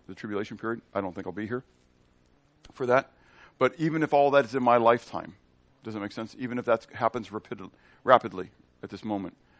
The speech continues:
I won't be here. But Babylon, whether as another city who comes through that gold, silver, bronze, uh, iron, iron and clay, whether that's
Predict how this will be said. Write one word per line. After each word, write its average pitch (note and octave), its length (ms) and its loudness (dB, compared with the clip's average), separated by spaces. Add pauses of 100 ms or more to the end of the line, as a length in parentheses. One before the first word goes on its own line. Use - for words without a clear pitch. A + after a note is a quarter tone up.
I G2+ 80 -2
won't G2+ 160 -4
be A#2+ 100 -4
here. G#2 140 -6
But G2+ 240 -4 (880)
Babylon, G#2+ 580 6 (880)
whether A2+ 360 0
as A2 460 2 (720)
another B2 460 4
city A#2 480 -6 (180)
who A#2+ 140 -8
comes B2 320 -4
through A#2+ 240 -8
that G#2+ 300 4 (360)
gold, A#2+ 300 -2
silver, A2+ 440 -2
bronze, A2+ 680 0 (520)
uh, G#2 300 0
iron, A#2 420 2 (380)
iron A#2 220 2
and A2 80 -6
clay, A2+ 440 2
whether A2 380 -2
that's A#2 360 0